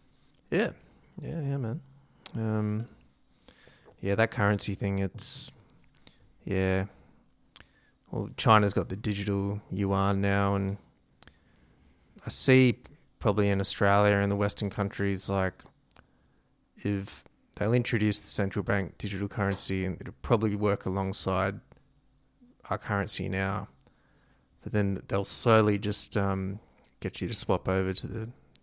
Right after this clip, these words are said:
to the C B D C. And there's probably gonna be a bit of a, um, loss of wealth in that process. Um, yeah. So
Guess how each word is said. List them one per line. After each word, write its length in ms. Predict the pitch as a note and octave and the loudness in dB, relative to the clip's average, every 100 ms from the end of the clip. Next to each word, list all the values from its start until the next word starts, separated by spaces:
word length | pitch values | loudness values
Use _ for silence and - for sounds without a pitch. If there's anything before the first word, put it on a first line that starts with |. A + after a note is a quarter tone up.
| - | -12
to 80 | - | -8
the 80 | F2+ | -4
C 220 | - F#2 | -2 0
B 160 | F#2+ | -2
D 200 | G2+ G2+ G2+ | -2 -2 -2
C. 320 | - G2 G2 | 0 2 0
And 80 | G2 _ _ - - - _ - - | -2 _ _ -20 -20 -20 _ -14 -8
there's 100 | F#2+ | -8
probably 280 | - A2+ G2 | -2 0 2
gonna 160 | F#2+ F#2+ | 0 0
be 160 | F#2+ | 0
a 60 | G2 | 0
bit 140 | G#2 | -2
of 120 | G2+ | -2
a, 300 | G2+ G2 G2 G2+ | -2 -2 0 -2
um, 400 | G2 F#2+ G2+ A2 - - - - - _ _ _ - _ _ _ _ _ - | -4 -6 -8 -12 -18 -20 -20 -20 -20 _ _ _ -20 _ _ _ _ _ -12
loss 240 | - G2 - | -4 -2 -2
of 120 | F#2 | -2
wealth 480 | F#2 F#2+ F#2+ - - - | 0 0 -2 -8 -20 -10
in 60 | - | -6
that 200 | G2 - | -6 -2
process. 760 | G2+ F#2+ - F#2+ - - - - - _ _ _ _ _ _ _ - - A#2 | 0 2 2 0 0 -6 -8 -12 -20 _ _ _ _ _ _ _ -18 -14 -10
Um, 480 | G2 F#2 F#2+ A#2+ C3+ _ _ _ _ _ _ _ _ _ _ _ _ _ _ _ _ - E3+ | -8 -8 -8 -10 -14 _ _ _ _ _ _ _ _ _ _ _ _ _ _ _ _ -20 -12
yeah. 260 | - G2+ F#2+ G#2+ _ _ _ _ _ - - - - - _ - | -4 -2 -2 -6 _ _ _ _ _ -20 -20 -20 -20 -20 _ -8
So 500 | - A2 A2 A2 | 0 6 8 6